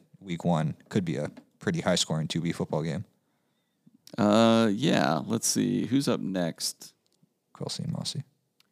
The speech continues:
Speaker 2: Quilcene, Mossy Rock. Quilcene is coming off of a
Speaker 1: Sixty-six to forty loss to Nacelle.
Speaker 2: Interesting.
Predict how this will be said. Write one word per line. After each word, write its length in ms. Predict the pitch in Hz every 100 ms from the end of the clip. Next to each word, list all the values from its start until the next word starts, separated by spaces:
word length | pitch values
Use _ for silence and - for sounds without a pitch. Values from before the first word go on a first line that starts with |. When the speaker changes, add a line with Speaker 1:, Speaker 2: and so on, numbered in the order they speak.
| _
Speaker 2:
Quilcene, 560 | 147 180 - 156 156 131
Mossy 360 | 110 123 - 117
Rock. 300 | 120 120 - - -
Quilcene 400 | 196 - 147 131
is 140 | 107
coming 320 | - 131 120
off 220 | 113 113
of 180 | 110 - -
a 440 | 104 101 98 98 98 -
Speaker 1:
Sixty-six 1400 | - - 143 - - 139 139 135 - - - - - -
to 100 | -
forty 540 | - - 95 107 104
loss 400 | 107 87 95 -
to 140 | - 95
Nacelle. 680 | 92 90 - 85 73 - - _ _ _ _ -
Speaker 2:
Interesting. 800 | 104 110 110 - 110 135 208